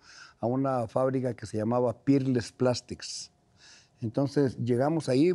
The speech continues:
con las ansias de trabajar y llegamos ahí en la tarde y había una americana en la recepción, entonces, buscando trabajo.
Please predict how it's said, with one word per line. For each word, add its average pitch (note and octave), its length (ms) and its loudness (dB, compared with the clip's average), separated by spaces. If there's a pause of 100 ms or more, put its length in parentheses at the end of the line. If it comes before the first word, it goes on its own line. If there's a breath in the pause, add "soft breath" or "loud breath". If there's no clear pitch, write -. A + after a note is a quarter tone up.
con B2 220 -6
las A2+ 160 -6
ansias D#3 320 -2
de B2+ 120 0
trabajar A#2 540 -4 (520 soft breath)
y B2 420 2
llegamos C#3+ 720 0 (1700)
ahí B2+ 300 4
en D3+ 140 2
la B2 100 -2
tarde B2+ 480 -2 (640)
y B2+ 140 2
había B2+ 240 2
una D3 160 0
americana C3+ 640 -2
en B2 80 -4
la A#2+ 100 -2
recepción, B2 680 -6 (500 soft breath)
entonces, C#3 500 0
buscando C#3+ 380 2
trabajo. B2 500 0